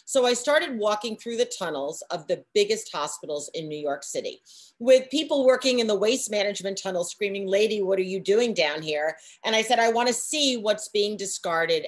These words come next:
and why. I, I wanna understand the opportunity to rescue supplies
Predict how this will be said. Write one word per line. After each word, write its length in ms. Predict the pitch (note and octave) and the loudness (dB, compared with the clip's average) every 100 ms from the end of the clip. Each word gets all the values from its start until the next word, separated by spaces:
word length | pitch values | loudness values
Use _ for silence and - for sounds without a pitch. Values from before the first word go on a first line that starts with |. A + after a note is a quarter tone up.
| - | -8
and 220 | D#3 D#3+ | -10 -6
why. 540 | D#3+ D#3+ B2 - E2+ - - | -2 0 -2 -4 -10 -10 -2
I, 200 | G3+ G#3 | -2 0
I 80 | A3+ | -2
wanna 240 | A3 C4 C#4+ | 0 0 -2
understand 880 | A3+ G#3 G3 - F#3+ E3 D#3+ D#3+ - _ _ G3+ | -4 -6 -8 -4 -2 0 -4 -8 -14 _ _ -10
the 180 | G3+ - | -8 -4
opportunity 800 | A3 A3+ C4 C4+ - G#3 F#3 F#3 | 0 2 0 -2 -4 -4 -2 -2
to 100 | F3+ | -2
rescue 540 | D#3+ F3 F3+ - A#3+ | 0 0 0 -6 -8
supplies 720 | A#3 - C4+ F#3 D3+ C#3 D3+ | -6 -6 -6 -6 -2 -2 -2